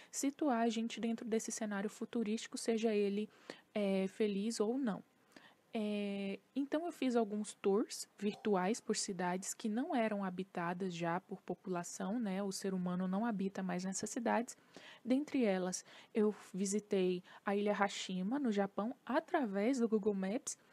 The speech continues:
Também visitei cidades russas que não são mais povoadas e a cidade de Pripyat, na Ucrânia. Aqui nós temos um exemplo de como eu utilizei esse recurso da visita virtual para cidades como um cenário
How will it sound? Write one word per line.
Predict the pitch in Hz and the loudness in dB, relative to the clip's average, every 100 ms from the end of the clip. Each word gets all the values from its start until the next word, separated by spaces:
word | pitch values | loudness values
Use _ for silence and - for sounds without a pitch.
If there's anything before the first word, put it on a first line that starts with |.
| - - - | -20 -20 -2
Também | 277 254 262 | 2 2 2
visitei | 247 233 - 226 214 | 2 -2 0 0 0
cidades | - 196 196 190 226 | -4 0 0 0 -2
russas | 196 208 330 - 247 | 0 0 0 0 -2
que | - | -2
não | 196 190 | -2 -2
são | - 190 | -2 -2
mais | 180 | -6
povoadas | - 185 208 208 190 226 311 - - - - | -6 -6 -2 0 0 0 -2 -6 -16 -8 -2
e | 277 | -2
a | |
cidade | 311 262 220 226 | -2 0 0 0
de | 220 | -2
Pripyat, | - 240 - 233 208 - | -2 -4 2 2 2 -2
na | 214 | -2
Ucrânia. | 254 - 190 175 160 - - - - - | -2 -2 -2 -2 -6 -10 -14 -20 -12 -4
Aqui | 214 262 | -2 0
nós | 302 - | -2 -2
temos | 240 220 202 | 0 0 2
um | 190 | 0
exemplo | 175 175 233 240 208 | 0 2 0 0 -2
de | 190 | -2
como | 208 277 339 | -2 -2 0
eu | 311 | 0
utilizei | 269 240 214 196 175 175 240 - - - | 0 -2 -2 0 0 2 0 -4 -18 -2
esse | 208 - | 0 2
recurso | 202 196 - 190 180 - - _ - - | 2 2 4 2 2 -4 -12 _ -20 -18
da | - 208 | 0 2
visita | 233 233 185 190 220 - 233 | 4 2 0 -2 0 2 2
virtual | 196 - 196 180 175 | 0 -2 -2 2 0
para | - 214 | 0 -2
cidades | - 208 185 185 214 254 - _ | 0 -2 0 0 -2 -6 -8 _
como | - 240 285 | 2 4 2
um | 277 269 | 0 -2
cenário | - 302 285 214 180 190 | -2 0 2 2 0 -6